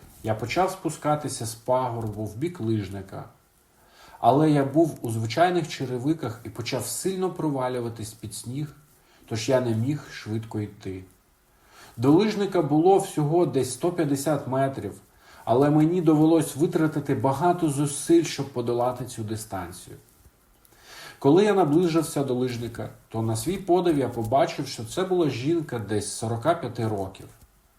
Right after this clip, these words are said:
Жінка з явними ознаками паніки на обличчі. Вона вся змокла від того, що нічого не могла вдіяти. Як з'ясувалось, вона новачок на лижах,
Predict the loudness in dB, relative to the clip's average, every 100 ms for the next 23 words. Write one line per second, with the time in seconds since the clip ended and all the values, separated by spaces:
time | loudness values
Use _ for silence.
0 | _ _ _ _ _ _ -12 -6 -2 -2
1 | -2 -6 -8 -14 -18 -12 -8 0 4 4
2 | 2 0 -2 -2 -6 -6 -6 -6 -6 -8
3 | -8 -6 -4 -4 -8 -10 -12 -10 -12 -10
4 | -12 -12 -14 -18 -20 _ _ _ _ _
5 | _ _ -20 -20 -6 -2 2 2 2 -2
6 | -2 -2 -4 -4 -4 -4 -6 -6 -8 -12
7 | -4 -2 0 -4 -8 -12 _ -12 -6 -4
8 | -4 -2 0 0 0 -2 0 -2 0 -4
9 | -6 -12 -8 -8 -10 -14 -20 -20 _ _
10 | _ _ _ -20 -12 0 2 4 2 2
11 | 4 6 6 4 0 0 2 4 2 2
12 | 0 -2 -2 -2 0 2 2 0